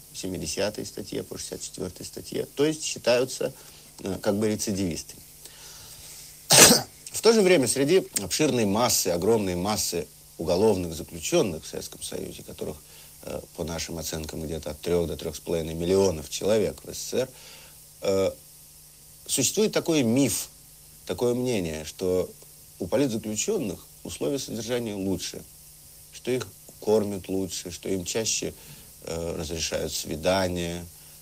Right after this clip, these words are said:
что им живется легче. Это абсолютнейший миф, ничем не подтвержденный, однако широко бытует среди уголовников.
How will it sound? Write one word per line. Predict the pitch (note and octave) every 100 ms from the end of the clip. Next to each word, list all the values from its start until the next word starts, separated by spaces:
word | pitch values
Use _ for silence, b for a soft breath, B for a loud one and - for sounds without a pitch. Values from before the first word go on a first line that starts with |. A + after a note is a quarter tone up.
| B
что | - -
им | F3+
живется | G#2 A#2+ - G#2
легче. | D2 - - - - - - - - - - - -
Это | G#3 G#3
абсолютнейший | - - E3+ F3+ G2+ -
миф, | F2+ C#3 C3+
ничем | F2+ - A#2
не | F#2
подтвержденный, | - E2+ - D#2+ E2+ D3+ C3
однако | F#2+ B2+ A2
широко | - F#2 F#2 C#3
бытует | F#2+ - G#2+ A2
среди | - E2+ F2 G#2 -
уголовников. | F2 G2 D#2 C#2+ C2+ -